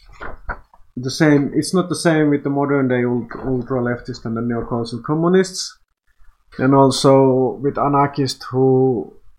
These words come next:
who are growing from ultra-leftist analysis.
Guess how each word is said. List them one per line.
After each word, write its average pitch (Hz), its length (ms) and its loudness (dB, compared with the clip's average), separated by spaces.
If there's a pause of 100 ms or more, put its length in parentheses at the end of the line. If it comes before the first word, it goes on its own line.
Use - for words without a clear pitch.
who 120 300 -8
are 123 640 -4 (580)
growing 131 500 2 (600)
from 139 260 -4
ultra-leftist 131 760 -2
analysis. 120 760 -4